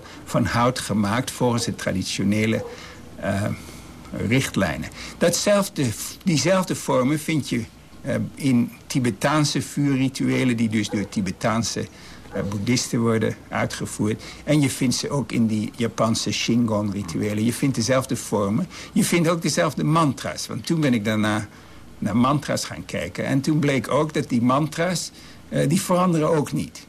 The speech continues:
Die worden wel een beetje aangepast aan de fonologische structuur van de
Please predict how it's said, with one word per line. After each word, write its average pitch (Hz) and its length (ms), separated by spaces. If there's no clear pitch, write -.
Die 170 140
worden 160 280
wel 143 140
een 127 100
beetje 139 300
aangepast 127 760
aan 113 200
de 101 80
fonologische 113 1600
structuur - 560
van 110 220
de 98 100